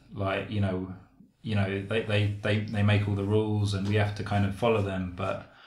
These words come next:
um, it just doesn't seem to be very, very fair. And, you know, I've got my hang-ups about that, obviously, as you can tell.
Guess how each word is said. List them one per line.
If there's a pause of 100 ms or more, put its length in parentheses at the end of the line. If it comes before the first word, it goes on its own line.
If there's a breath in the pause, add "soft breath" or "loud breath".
(260 loud breath)
um,
it
just
doesn't
seem
to
be
very,
very
fair. (160)
And,
you
know, (600)
I've
got
my
hang-ups
about
that,
obviously,
as
you
can
tell.